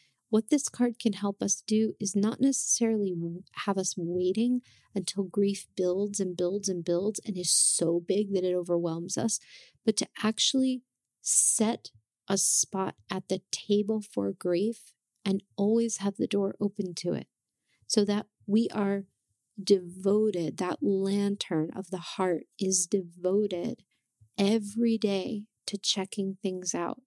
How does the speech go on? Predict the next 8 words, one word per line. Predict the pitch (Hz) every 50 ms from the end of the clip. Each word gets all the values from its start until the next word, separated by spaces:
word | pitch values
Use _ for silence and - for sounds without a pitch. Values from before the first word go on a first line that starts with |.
| _ -
to | - 214 202
saying, | - - 208 190 185 185 185 196 208 _ _ _ _ - _ -
"What's | 233 220 247 247 - -
here | - - 226 220 220
today?" | 214 - - 196 170 185 185 170 - - - _ _ _ _ _ _ _ _ _ _ _ _ _ _ _ _ -
To | - - 220 202 - -
understanding | 226 220 220 233 220 - - - 226 214 214 214 214 208 196 190
that | 190 180 180 180